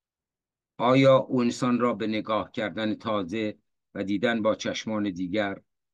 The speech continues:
و منطق دیگری می‌خواند؟ آیا او می‌خواهد با دگر نگریستن به جهان پوچ معنی دهد؟ جهانی که اعتباری بر آن نیست؟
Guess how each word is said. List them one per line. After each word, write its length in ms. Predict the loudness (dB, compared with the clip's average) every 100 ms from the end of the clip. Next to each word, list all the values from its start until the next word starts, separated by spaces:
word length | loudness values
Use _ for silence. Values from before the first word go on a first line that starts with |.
| _ -6
و 100 | -4
منطق 380 | -2 -4 -6
دیگری 540 | -6 -6 -4 -4 0 2
می‌خواند؟ 560 | 2 0 -2 -2 -6 _ _ _ _ _ _ _ _ _ _ _ 0
آیا 300 | 4 6 4
او 180 | 4
می‌خواهد 680 | 2 2 0 -2 0 -2 -6 _ _ _ _ _ _ -4
با 180 | -4
دگر 460 | -2 0 2 2 0 -4 _ _ -8
نگریستن 800 | -6 -4 -2 -2 -6 -2 0 2
به 100 | 0
جهان 480 | -2 -2 -4 -4 -4
پوچ 400 | -6 -6 -6 -6
معنی 300 | -4 -4 -4
دهد؟ 380 | -6 -6 -8 _ _ _ _ _ _ _ _ -12
جهانی 500 | -4 -4 -2 -2 -2
که 160 | -4 -4
اعتباری 600 | -4 -6 -6 -4 -4 -4
بر 180 | -4
آن 100 | -4
نیست؟ 420 | -2 -4 -6 -14